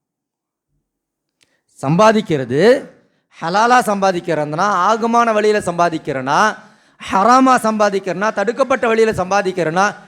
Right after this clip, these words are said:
யோசிக்கவே மாட்டா. ஏன்? அவனுடைய உள்ளத்துல தக்குவா இல்ல, அல்லாஹ்வுடைய பயம் இல்ல,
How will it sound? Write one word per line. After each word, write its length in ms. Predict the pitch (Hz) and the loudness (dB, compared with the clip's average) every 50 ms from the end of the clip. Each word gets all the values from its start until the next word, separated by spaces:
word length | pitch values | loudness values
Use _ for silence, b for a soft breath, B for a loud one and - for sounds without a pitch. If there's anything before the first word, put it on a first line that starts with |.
| b b b | b b b
யோசிக்கவே 580 | b 170 196 208 196 202 185 - 202 196 202 208 | b 0 2 2 0 -2 -6 -2 0 2 2 2
மாட்டா. 520 | 185 175 170 175 170 - 180 156 135 113 - - _ _ | 2 2 0 0 0 0 -2 -2 -2 -2 -6 -14 _ _
ஏன்? 240 | - 156 175 185 180 | -6 -2 -2 -2 -2
அவனுடைய 500 | 147 160 175 180 170 170 165 165 160 156 | -2 -4 -4 -4 -4 -4 -4 -2 -2 -2
உள்ளத்துல 400 | 185 190 185 185 - 180 180 180 180 | 0 0 0 0 0 -2 -2 -2 -2
தக்குவா 360 | - 151 - - 165 151 147 143 | -4 -8 -6 -2 0 0 0 0
இல்ல, 580 | 139 127 123 131 135 147 156 165 156 - B B B B | 0 -4 -6 -4 -2 0 0 0 -2 -4 B B B B
அல்லாஹ்வுடைய 460 | 143 165 180 180 180 165 156 147 147 | -4 -2 2 4 4 4 4 2 -2
பயம் 320 | 127 135 147 165 185 165 147 | -2 -2 -2 -2 -2 -2 -2
இல்ல, 420 | 139 131 127 135 151 160 165 147 | -4 -4 -2 0 2 2 2 0